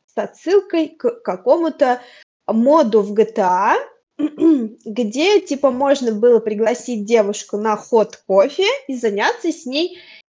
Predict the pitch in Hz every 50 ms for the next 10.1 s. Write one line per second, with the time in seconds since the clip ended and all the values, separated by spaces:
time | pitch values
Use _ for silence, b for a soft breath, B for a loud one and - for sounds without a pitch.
0 | _ _ _ _ _ - - - 285 269 - - 196 180 233 277 - - 415 330
1 | 427 - _ - 440 320 381 - _ - - - - - - - 143 143 - 233
2 | 254 269 269 - 349 277 262 339 262 - - - - B B B B _ - -
3 | 233 240 233 240 233 220 214 - - - - - 262 254 254 262 - 277 302 381
4 | 427 440 440 403 - - - - 294 294 294 294 294 262 240 240 233 220 214 -
5 | - - - 233 220 214 208 - 208 - - - 254 262 269 269 254 240 233 226
6 | 220 226 220 226 240 233 214 208 202 220 226 208 233 269 311 381 440 453 370 285
7 | 214 196 - - - 226 233 226 220 - 247 262 240 214 254 262 277 269 277 269
8 | 254 247 233 226 202 226 311 403 - 403 370 - - 320 277 262 247 233 233 233
9 | 233 233 240 - 247 247 233 226 226 220 - 226 214 - - - - 202 180 175
10 | -